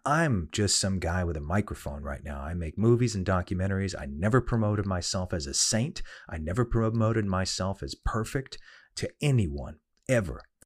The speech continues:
But if you want to listen to what I have to say, I'm all for it. Could I lead? I don't know. I take my time with these things. I don't want anyone to follow me.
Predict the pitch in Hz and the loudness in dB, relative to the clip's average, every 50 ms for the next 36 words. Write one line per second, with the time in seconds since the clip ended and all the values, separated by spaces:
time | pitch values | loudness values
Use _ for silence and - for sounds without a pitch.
0 | _ _ - 92 95 80 73 - - _ _ _ _ - - 95 - 85 73 78 | _ _ -2 0 0 0 0 -6 -14 _ _ _ _ -8 -8 -6 -6 -4 -4 -2
1 | 92 98 101 104 107 101 - - 101 98 95 98 95 92 85 90 98 92 - - | 0 0 0 2 0 0 -2 -2 -2 -2 0 0 0 0 0 0 -2 -4 -4 -4
2 | 95 - - - 110 107 107 107 107 _ - - 92 87 87 85 85 82 - - | -4 -4 -2 0 0 0 0 -2 -6 _ -8 -6 -4 -4 -2 -4 -4 -6 -6 -6
3 | - - 78 69 67 - - _ _ _ _ _ _ _ _ _ _ _ - - | -6 -6 -4 -4 -6 -8 -14 _ _ _ _ _ _ _ _ _ _ _ -4 2
4 | 127 131 123 110 110 117 113 110 113 113 120 123 127 131 135 - - - _ _ | 4 4 4 6 4 4 4 4 4 4 4 2 0 -2 -2 -6 -8 -14 _ _
5 | _ _ _ _ _ _ _ _ _ _ _ _ _ _ _ _ _ _ _ _ | _ _ _ _ _ _ _ _ _ _ _ _ _ _ _ _ _ _ _ _
6 | _ _ _ _ - - _ _ _ - - - 104 87 67 - - _ _ _ | _ _ _ _ -12 -12 _ _ _ -16 -8 -6 -4 -4 -6 -8 -14 _ _ _
7 | _ _ _ - - 104 - - 120 117 - 110 101 - - 110 107 107 107 101 | _ _ _ -12 -8 0 4 4 4 6 6 2 4 6 6 6 6 6 6 4
8 | - - 87 80 - - - 80 67 67 71 - - - _ _ _ _ _ _ | 2 0 -2 -2 -2 -2 -4 -4 -4 -6 -8 -10 -10 -10 _ _ _ _ _ _
9 | _ _ _ _ _ _ _ _ _ _ _ _ - 107 110 117 127 127 120 113 | _ _ _ _ _ _ _ _ _ _ _ _ 2 4 6 8 6 6 4 2
10 | 113 104 104 107 107 113 - 107 98 95 92 85 85 85 87 87 87 - 92 - | 2 2 2 2 2 2 0 -2 0 0 0 0 -2 -2 -4 -4 -4 -6 -8 -8
11 | - _ - - 90 82 78 76 76 76 73 73 73 71 71 73 _ | -10 _ -2 0 0 0 0 -2 -4 -6 -6 -6 -8 -10 -10 -14 _